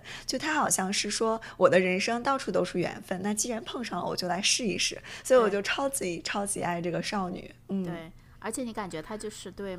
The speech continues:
Speaker 3: 嗯，很多东西都特别有感兴趣，他就
Speaker 1: 对。
Speaker 3: 总是想去看一看，就靠着机缘去对各种事情发生好奇心。
Speaker 1: 嗯。
Speaker 3: 包括在古书市场时候，他有一段对这个古书之神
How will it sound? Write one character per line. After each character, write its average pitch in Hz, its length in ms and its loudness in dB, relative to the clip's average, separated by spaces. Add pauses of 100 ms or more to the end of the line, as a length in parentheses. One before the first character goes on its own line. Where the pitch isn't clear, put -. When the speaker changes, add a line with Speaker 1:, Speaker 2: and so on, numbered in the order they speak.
(100)
Speaker 3:
嗯， 180 260 -8
很 170 160 -12
多 175 100 -6
东 196 160 -6
西 196 140 -8
都 185 160 -8
特 - 140 -14
别 180 120 -6
有 165 80 -6
感 165 200 -10
兴 160 260 -12
趣， 95 340 -10
他 - 160 -10
就 180 140 -8
Speaker 1:
对。 202 100 2
Speaker 3:
总 196 200 6
是 - 80 0
想 160 180 -6
去 - 100 -10
看 165 320 -4
一 - 80 -14
看， - 320 -2 (360)
就 196 100 -6
靠 220 240 6
着 196 120 -4
机 214 260 -4
缘 147 340 -4
去 - 160 -8
对 165 320 -6
各 185 140 -8
种 156 160 -10
事 - 160 -12
情 156 200 -10
发 160 160 -12
生 208 320 2
好 180 80 0
奇 160 200 -4
心。 151 240 -12
Speaker 1:
嗯。 160 160 -16 (240)
Speaker 3:
包 202 120 -4
括 208 140 -6
在 202 140 -6
古 147 160 -10
书 170 180 -12
市 165 220 -14
场 - 240 -10
时 - 200 -16
候， 139 220 -12
他 156 160 -12
有 139 160 -12
一 - 60 -16
段 127 260 -10 (100)
对 123 220 -10
这 - 100 -14
个 160 80 -14
古 147 200 -12
书 196 200 -12
之 190 200 -12
神 185 200 -10